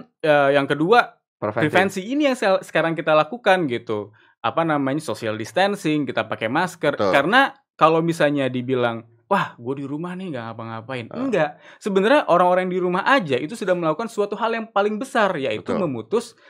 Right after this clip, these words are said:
Speaker 2: Rantai
Speaker 1: rantai
Speaker 2: infeksi.
Speaker 1: penularan gitu.
Speaker 3: Tapi mengeluarkan rantai kelaparan.
Speaker 1: Iya.
Speaker 2: Nah, yang ini yang, yang kita harus
Speaker 1: Ini yang
Speaker 2: jelaskan
Speaker 1: harus
Speaker 2: di
Speaker 1: kita
Speaker 2: sini.
Speaker 1: jelaskan juga nih.
Speaker 2: Nah, ini kalau yang di, ada beberapa hal yang kemarin bilang kayak,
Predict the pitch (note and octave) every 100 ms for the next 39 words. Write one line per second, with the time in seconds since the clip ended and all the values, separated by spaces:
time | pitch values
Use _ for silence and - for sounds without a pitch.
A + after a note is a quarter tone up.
0 | _ B2+ C3+ C3 E3+ A3+ - - C4 C#4+
1 | C4 A#3+ A3+ G#3+ G#2+ - D3+ B2+ G3+ F3+
2 | C#3+ D3 C3+ C3 C3+ F3 D#3 C3 D#3 D#3+
3 | D3 - F3 C#3 A2+ A#2+ _ F3 F#3+ C3+
4 | B2+ C3+ E3 G#3 F#3+ E3+ D#3+ F3+ G3 G3+
5 | F#3+ E3+ A3+ D3+ D#3+ G#3 D#3+ F#3+ F#3 E3
6 | C#3+ - C#3+ C#3 C#3 B2 A2 G#2+ C3 C3
7 | B2 D3 C#3+ B2+ D#3 F3+ F#3+ G3 F3+ E3+
8 | _ _ - D3 D3+ D3+ D3 C3+ - F#3
9 | A3 A#3 F3+ C#3 D3 C#3+ F3+ D#3 D3+ E3
10 | B2+ B2+ B2 C3 D3 B2 G#2 B2 B2 G2+
11 | G2+ -